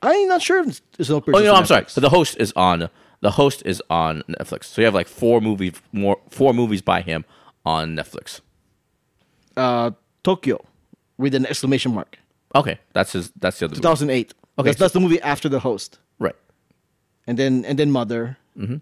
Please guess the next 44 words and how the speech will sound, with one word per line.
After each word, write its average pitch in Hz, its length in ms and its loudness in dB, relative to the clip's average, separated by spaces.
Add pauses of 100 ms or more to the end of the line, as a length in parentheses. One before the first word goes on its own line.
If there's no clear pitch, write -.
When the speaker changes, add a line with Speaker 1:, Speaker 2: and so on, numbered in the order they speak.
Speaker 1:
And 123 120 -2
then 120 260 0
Snowpiercer. 127 1700 -4 (540)
And 117 160 -2
then 127 180 -2 (100)
Okja. - 240 -10 (420)
Speaker 2:
Right. - 140 -6 (1040)
So 143 100 6
what 151 180 2
do 160 100 -4
you, 143 200 2
uh, 123 80 8
what 117 80 4
do 117 60 -6
you - 20 -2
think 107 120 2
of 90 60 2
the 85 60 0
movie? - 160 -8 (1400)
Speaker 1:
Oh, 254 140 -2
he 160 100 2
also 175 180 2
did 165 160 0
Memories 156 600 2
of 120 880 -4 (580)
that 117 240 -12
thing. 95 340 -10 (760)
Anyways. 185 420 2
Speaker 2:
We'll 190 100 6
edit 196 140 8
this 160 120 -2
part 127 140 6
out, 123 80 8
Speaker 1:
Look, 277 100 2
Speaker 2:
right? 277 120 6
Speaker 1:
look, 294 80 2
look 285 100 4
at 294 120 2
you 247 180 4
distracting 165 440 0
me 147 60 2
about 117 200 -2
this. 139 180 -2
<laughs> 240 100 2